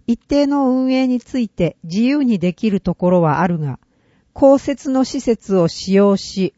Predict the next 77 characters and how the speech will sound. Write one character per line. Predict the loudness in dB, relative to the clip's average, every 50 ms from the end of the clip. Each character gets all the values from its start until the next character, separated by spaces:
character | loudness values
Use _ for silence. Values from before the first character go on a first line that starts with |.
| -14 -20
補 | -4 0 0 2
助 | 4 2 2 0
金 | -2 -2 0 0
の | 2 2 0 0
交 | 2 4 4 4
付 | 2 2 2
を | 4 4 4 4
受 | 2 2 0 -2 0
け |
て | 0 0 -2 0 0
運 | 0 0 2 2 2 2
営 | 2 2 2
し | 0 -2 -2
て | 0 2 2 2
い | 0
る | -2 -2
と | 0 0 0
い | 0 0 -2
う | -2 -2 -2 -2
前 | -2 -2 -2
提 | -2 0 2 2 2 2
に | 2 0 -2
鑑 | -2 -2 -2 -2 -2 0 -2 -2 -2 -2
み | -4 -6
て、 | _ -8 -8 -8 -8 _ _ _ _ _ _ _ _ _ _
今 | -6 -4 -4 -4 -2
回 | 0 2 2 2 2
の | 0 -2 -4
こ | -4 -6 -4
と | -2 -2 -2
で | 0 -2 -4 -4 -8 _
子 | -4 0
ど | 2 2
も | 2 2 0
た | 0 -2 -2
ち | -2 -4 -6
に | -6 -6
支 | -6 -8 -10
障 | -4 0 2 2 4 4
が | 2 2
出 | 2 0
る | 0 -2 -2
こ | -4 -4
と | -4 -2 -2
は | -2 -2 -2
見 | -4 -6 -6
過 | -6 -8 -6
ご | -4 -4 -4
せ | -2 -4 -2
な | -2 -2 -2
い | -2
と | -4 -6 -6
考 | -4 -4 -4 -4 -4 -2 -2 -2
え | -2 -2
て | -4 -6 -6
い | -6 -6
る。 | -8 -10 -12 _ _ _ _ _ _ _ _ _ _ _ _ _ _ _ _ _
子 | 0 2 2
ど | 2 2
も | 2 0
た | 0 -2 -2
ち | -2 -4 -4
の | -2 -2 -2
た | -2 -2 -2
め | -2 -2
に | -4 -4 -6 -10
し | -12 -10 -10 -10
っ | -10 _
か | -4 -2 -2
り | -2 -2
と | -2 -4 -4
取 | -2 -2 -2 -2 -2
り | -2
組 | -2 -4 -4
み | -4 -4
た | -4 -6 -6
い。 | -6 -6